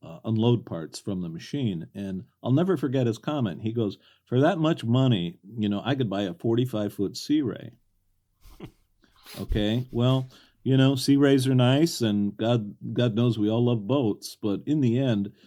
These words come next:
um, whatever that investment was, fifty or fifty-five thousand dollars, it effectively made his horizontal machining center two horizontal machining centers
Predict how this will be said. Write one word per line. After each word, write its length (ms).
um, 640
whatever 320
that 160
investment 500
was, 240
fifty 400
or 60
fifty-five 560
thousand 420
dollars, 480
it 100
effectively 600
made 260
his 140
horizontal 500
machining 480
center 500
two 580
horizontal 460
machining 440
centers 460